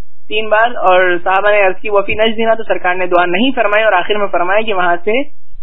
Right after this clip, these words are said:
آ، فتنے اور زلزلے، آ، اٹھیں گے۔ تو بھائی، ہم نجدیوں کے خلاف ہیں، کیونکہ یہ گستاخ رسول ہیں، اور اگر کوئی عرب کہلانے والا بھی سرکار کا گستاخ ہوگا تو ہم اس کو برا کہیں گے، کیونکہ وہ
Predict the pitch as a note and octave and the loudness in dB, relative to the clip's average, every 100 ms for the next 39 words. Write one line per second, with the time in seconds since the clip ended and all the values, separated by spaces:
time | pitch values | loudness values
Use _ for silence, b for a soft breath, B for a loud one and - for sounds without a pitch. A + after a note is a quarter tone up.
0 | - F#3+ F3 E3+ E3+ G3 A3 C#4 C4+ G#3+ | -4 2 4 4 2 -2 -2 0 2 2
1 | F3 F3 F3 F3+ A3+ A#3 G3+ F3 E3+ F#3+ | 2 2 2 2 2 2 0 -2 -4 -4
2 | - E3+ D3+ - - - - F3+ G#3 F3 | -4 -6 -4 -4 -4 -2 0 0 2 2
3 | C#3+ C#3 - - - - - F3+ F3+ F3 | 0 -2 -4 -4 -4 -4 -2 0 2 2
4 | F3+ A3 A3 G#3 F3+ F#3 G#3+ A3 G3+ E3+ | 2 2 2 2 2 2 0 0 0 2
5 | E3+ G#3+ A#3+ A3 G3+ F3 D#3+ D#3+ D#3 E3 | 2 0 -2 0 0 0 0 0 0 -2
6 | D3 D#3+ D#3 D#3 E3 F3 G3+ G3+ G3+ F#3 | -2 -2 -2 0 0 2 0 0 0 2
7 | G3+ A3+ A3 G3 F#3+ G#3+ F#3+ G#3 A3+ G#3+ | 2 2 0 0 0 2 2 2 2 0
8 | G3 G#3 G#3+ G#3 F#3+ G3+ G3 G3+ A3 G#3+ | 2 2 2 -2 0 0 2 2 2 2
9 | F#3+ F3 D#3+ F#3+ E3+ F3 F3+ G3+ A3 B3+ | 0 0 -2 -2 0 0 2 2 2 2
10 | D#4 - - - - F#3+ G3 A3+ G#3+ F#3 | 0 -2 -4 -4 -2 0 0 2 2 2
11 | E3+ | 0